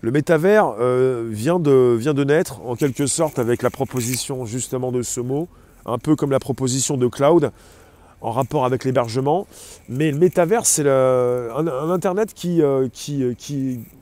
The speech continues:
qui évolue. Luc, il faut savoir saluer ces progrès technologiques, mais en toutes circonstances, cela doit demeurer un espace ludique, ni plus ni moins,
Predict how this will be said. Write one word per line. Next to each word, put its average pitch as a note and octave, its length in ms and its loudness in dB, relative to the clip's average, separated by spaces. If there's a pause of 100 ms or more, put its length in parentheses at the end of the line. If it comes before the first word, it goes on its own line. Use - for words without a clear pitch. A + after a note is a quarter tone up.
(360)
qui D#3+ 160 2
évolue. E3 320 4 (1800)
Luc, F#3 400 4
il A#2 120 -6
faut F3 140 -2
savoir D#3 340 0
saluer E3 380 4
ces E3+ 160 2
progrès D3 300 0
technologiques, D3 580 -2
mais C3 120 -4
en C3 100 0
toutes - 220 -8
circonstances, D3+ 760 -4 (360)
cela D3 260 0
doit C#3+ 180 0
demeurer E3 420 2
un D#3 100 2
espace C#3+ 420 0
ludique, D#3+ 400 -2 (280)
ni C#3 140 -2
plus E3+ 180 -4
ni E3+ 120 0
moins, C#3+ 280 0